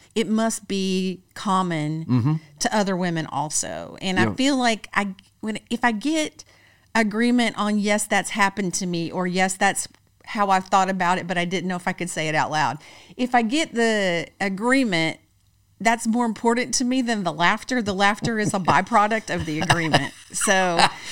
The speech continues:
Speaker 2: That's
Speaker 1: um,
Speaker 2: well said.
Speaker 1: I like, I like agreement of universality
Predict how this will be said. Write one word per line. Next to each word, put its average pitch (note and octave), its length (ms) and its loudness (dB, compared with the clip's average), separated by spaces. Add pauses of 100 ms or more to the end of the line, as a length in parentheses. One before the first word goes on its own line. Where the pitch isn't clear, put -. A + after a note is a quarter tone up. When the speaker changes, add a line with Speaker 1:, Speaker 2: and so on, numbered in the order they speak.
(320)
Speaker 2:
That's G#3+ 260 6
Speaker 1:
um, F3+ 60 -2
Speaker 2:
well C3+ 200 2
said. A2+ 480 -2
Speaker 1:
I D4 140 6
like, D#4+ 240 2 (220)
I C4 80 2
like C4 400 0
agreement G3 960 -4 (160)
of F3+ 420 0
universality F3 960 -2